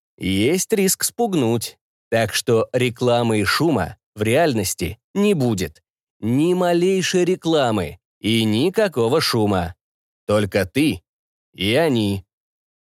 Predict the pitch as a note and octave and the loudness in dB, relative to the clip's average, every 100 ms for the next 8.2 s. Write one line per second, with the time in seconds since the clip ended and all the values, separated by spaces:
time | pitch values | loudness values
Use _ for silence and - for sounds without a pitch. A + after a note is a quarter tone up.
0 | _ _ _ _ _ - D2 E2 G2 G#2+ | _ _ _ _ _ -14 -8 -4 0 0
1 | G#2+ A2 G#2 F#2+ - - A#2 F#3+ G#3+ A3 | 2 2 0 0 -4 -2 -2 0 0 0
2 | G#3 E3+ A#2+ G#2+ F#2 G2+ D#2+ - _ _ | 0 2 2 0 -2 -4 -6 -10 _ _
3 | _ _ _ _ _ _ _ _ - D#2 | _ _ _ _ _ _ _ _ -6 -2
4 | C3 E3 C3 F2 - _ _ _ - B2 | 0 0 0 -2 -8 _ _ _ -2 0
5 | G#2 F2+ A#2 E3 G2+ D#2+ - G2+ B2 D3 | 0 0 0 0 -2 -4 -8 -2 0 0
6 | C#3+ C#3+ C#3+ C#3+ C#3 B2 - - A3+ A#3 | 0 2 2 2 0 0 -2 0 0 2
7 | A3+ A3 G#3+ G#3 G3 E3+ A#2 F#2+ - G2+ | 2 2 2 2 0 2 2 0 0 0
8 | E2+ | -2